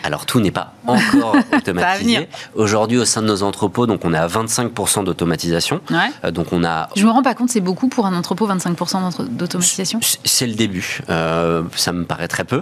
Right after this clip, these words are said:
Speaker 1: Euh, après, c'est déjà beaucoup plus que ce qui se fait chez les logisticiens, euh, plus traditionnels.
Speaker 2: Ouais.
Speaker 1: Euh, mais donc du coup, c'est, c'est vraiment la, la première brique d'automatisation. Et derrière, donc, euh, on a des plans d'automatisation de nos entrepôts pour monter progressivement de vingt-cinq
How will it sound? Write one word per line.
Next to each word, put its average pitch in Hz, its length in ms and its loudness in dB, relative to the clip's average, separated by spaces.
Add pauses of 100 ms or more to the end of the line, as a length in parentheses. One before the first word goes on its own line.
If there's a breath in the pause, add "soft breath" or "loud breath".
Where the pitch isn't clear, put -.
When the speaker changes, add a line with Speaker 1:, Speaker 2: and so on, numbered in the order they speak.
(160)
Speaker 1:
Euh, 82 340 0
après, 95 220 -2
c'est 90 200 -4
déjà 87 260 0
beaucoup 98 260 -2
plus 113 300 0
que 90 120 -2
ce - 120 -2
qui - 100 -6
se - 140 0
fait 90 280 0
chez - 180 0
les 85 100 0
logisticiens, 87 720 0
euh, 80 100 -2
plus 82 200 -6
traditionnels. 90 580 -2
Speaker 2:
Ouais. 170 220 -2 (400 loud breath)
Speaker 1:
Euh, 80 120 -2
mais 80 140 -2
donc 87 220 2
du 92 100 0
coup, 120 240 0 (240 loud breath)
c'est, - 400 0
c'est - 220 0
vraiment 95 240 0
la, 87 180 0
la 82 120 -2
première 120 380 0
brique 101 220 -4
d'automatisation. 82 800 -2 (380 loud breath)
Et 90 80 0
derrière, 98 400 -2
donc, 87 260 -2
euh, 78 240 -2
on 82 140 0
a 78 80 0
des 80 100 -2
plans 95 240 -2
d'automatisation 80 720 -2
de 87 60 2
nos 76 100 -2
entrepôts 78 380 -2
pour 92 160 -4
monter 87 500 -2
progressivement 90 540 -2 (180)
de 92 100 0
vingt-cinq 87 480 -2